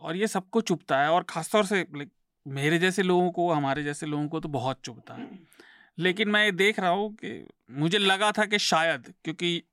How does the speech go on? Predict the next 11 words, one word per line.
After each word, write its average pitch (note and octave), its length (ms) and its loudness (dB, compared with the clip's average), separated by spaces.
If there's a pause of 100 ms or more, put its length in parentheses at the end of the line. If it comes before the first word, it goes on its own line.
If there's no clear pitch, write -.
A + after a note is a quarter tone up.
(140)
व्हाइट D#3 300 0
हाउस F#3 180 0
की F#3+ 100 -4
प्रेस D#3+ 220 -2
कॉन्फ्रेंस C#3+ 520 -4
में, C3+ 320 -12
चाहे C#3+ 240 2
वो D3+ 160 -4
अप्रिय F#3 500 0
सवाल D#3 360 2
हों, C#3 260 -4